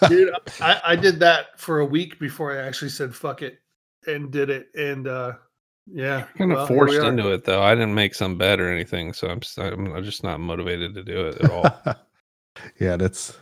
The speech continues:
Speaker 1: it's, it's crazy. And it actually, so the N P D numbers came out last week, and it's actually the, it had the third best launch month for a Nintendo published game behind Super Smash Brothers Ultimate and Super Smash Brothers Brawl. So it beat, like,
Speaker 3: Which
Speaker 1: every
Speaker 3: is
Speaker 1: Mario game, all the Zelda games. It's just, it's crazy.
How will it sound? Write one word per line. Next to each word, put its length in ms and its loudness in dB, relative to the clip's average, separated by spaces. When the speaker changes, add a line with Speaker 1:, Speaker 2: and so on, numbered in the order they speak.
Speaker 1:
it's, 240 -6
it's 100 -2
crazy. 360 2
And 200 10
it 60 10
actually, 380 8
so 160 4
the 200 8
N 140 8
P 140 6
D 120 8
numbers 320 2
came 220 2
out 300 2
last 240 2
week, 200 8
and 100 8
it's 140 4
actually 360 6
the, 340 6
it 80 6
had 200 8
the 80 2
third 600 6
best 400 4
launch 360 4
month 300 -4
for 300 -2
a 40 0
Nintendo 400 0
published 320 0
game 300 -2
behind 320 0
Super 240 0
Smash 320 -2
Brothers 220 -2
Ultimate 460 -2
and 260 0
Super 240 0
Smash 300 0
Brothers 260 -2
Brawl. 480 -4
So 140 -4
it 80 -2
beat, 160 4
like, 180 4
Speaker 3:
Which 100 -2
Speaker 1:
every 180 8
Speaker 3:
is 40 8
Speaker 1:
Mario 320 10
game, 260 6
all 140 6
the 80 4
Zelda 300 6
games. 420 0
It's 220 -6
just, 220 -8
it's 100 -20
crazy. 440 -6